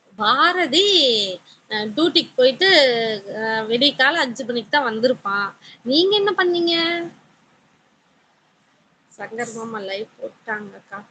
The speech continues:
ஓ, அண்ணன் லைவ் போட்டாங்களா? ஓகே, ஓகே, ஓகே. கிங் மார்க்கெட் வாங்க, நல்லா இருக்கீங்களா? நெசவு. ஓ,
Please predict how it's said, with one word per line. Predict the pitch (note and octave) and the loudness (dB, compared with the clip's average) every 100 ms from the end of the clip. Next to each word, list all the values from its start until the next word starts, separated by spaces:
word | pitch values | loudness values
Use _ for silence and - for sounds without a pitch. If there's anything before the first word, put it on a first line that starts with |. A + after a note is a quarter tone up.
| _ - | _ -6
ஓ, | D#4 D4 | 2 2
அண்ணன் | C4 D4 | 2 -2
லைவ் | C4+ C#4 - | 0 -2 -2
போட்டாங்களா? | B3 A#3+ A#3+ A3+ G3+ A3 | -6 -6 -4 -4 -2 -4
ஓகே, | G3 G3 G#3 | -4 -10 -12
ஓகே, | F#3+ - G3 | -12 -12 -12
ஓகே. | - - - _ _ _ _ _ _ - - - - _ _ _ _ - | -12 -14 -16 _ _ _ _ _ _ -20 -20 -20 -20 _ _ _ _ 0
கிங் | D#4+ D#4+ | 2 2
மார்க்கெட் | D4 C#4 - C#4+ B3+ A#3+ | 2 0 2 0 0 0
வாங்க, | A#3 C4 C4+ C4 C4 | 0 0 0 0 0
நல்லா | B3 A3 B3+ | -2 -2 -2
இருக்கீங்களா? | C4 B3+ A#3+ A#3 A3 A3 A3+ _ _ - | -4 -4 -4 -2 -4 -4 -10 _ _ -20
நெசவு. | G#3 G#3+ C4 A#3+ A3 _ _ | -20 -10 -6 -4 -6 _ _
ஓ, | - | -4